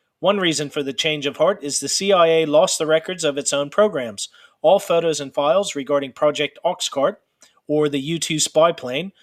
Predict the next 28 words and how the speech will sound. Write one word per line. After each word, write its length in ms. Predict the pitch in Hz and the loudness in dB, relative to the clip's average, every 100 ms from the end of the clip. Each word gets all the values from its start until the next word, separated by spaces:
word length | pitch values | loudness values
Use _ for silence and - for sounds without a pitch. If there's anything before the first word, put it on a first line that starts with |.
| _ _ _ | _ _ _
were 100 | 139 | 2
lost 300 | 156 165 - | 4 4 2
by 140 | 147 | 2
the 140 | 151 202 | 2 0
Air 120 | 240 | 0
Force. 380 | 147 117 - - _ _ | -4 -10 -10 -14 _ _
So 240 | - 165 151 | -2 0 2
C 220 | - 214 | 2 4
I 120 | 190 | 4
A 160 | 170 160 | 4 2
historian, 720 | 147 - 143 143 151 175 147 | 0 -4 -4 -4 -4 -6 -2
doc-, 320 | 160 156 - _ | 2 2 -2 _
historian 640 | - 110 - 175 160 139 185 - _ _ | -12 -8 -6 -2 -2 -2 -6 -12 _ _
Doctor 320 | 156 156 151 | 0 0 -2
David 400 | 135 156 190 208 | -4 -2 0 -2
Robarge 600 | 156 160 151 139 147 185 - _ _ _ _ | 2 0 2 2 0 -2 -10 _ _ _ _
hoped 240 | - 196 - | -2 -2 -2
the 60 | |
Roadrunners 640 | 156 170 151 156 180 190 | 0 2 2 0 0 -4
could 120 | - 139 | -4 0
help 260 | 156 156 | 0 0
reconstruct 640 | 156 175 180 156 180 165 | -6 -4 -4 -4 -2 -2
that 180 | 147 131 | -2 0
history, 480 | 160 220 - 131 107 _ _ | -2 -4 -4 -8 -10 _ _
which 180 | 143 143 | -2 -2
is 120 | 131 | -2
what 180 | 139 135 | -2 -2
happened. 380 | 185 196 123 | -2 -2 -6